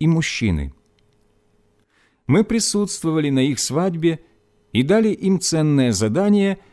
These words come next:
на медовый месяц. Первая партия Библий была готова. Рольф с Еленой должны были поехать в Англию и забрать их.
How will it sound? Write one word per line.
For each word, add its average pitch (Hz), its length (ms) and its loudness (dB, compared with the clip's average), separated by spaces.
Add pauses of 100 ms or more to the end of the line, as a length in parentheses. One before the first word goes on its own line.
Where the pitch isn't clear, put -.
(160)
на 117 160 2
медовый 147 440 2
месяц. 101 600 0 (1040)
Первая 127 440 2
партия 120 480 0
Библий 113 580 -2 (320)
была 104 280 0
готова. 92 600 -4 (800)
Рольф 196 560 2
с - 160 -2
Еленой 127 580 2 (300)
должны 143 420 4
были 190 220 4
поехать 131 560 0
в 82 140 -4
Англию 202 580 0 (340)
и 170 120 -4
забрать 139 600 0
их. - 360 -10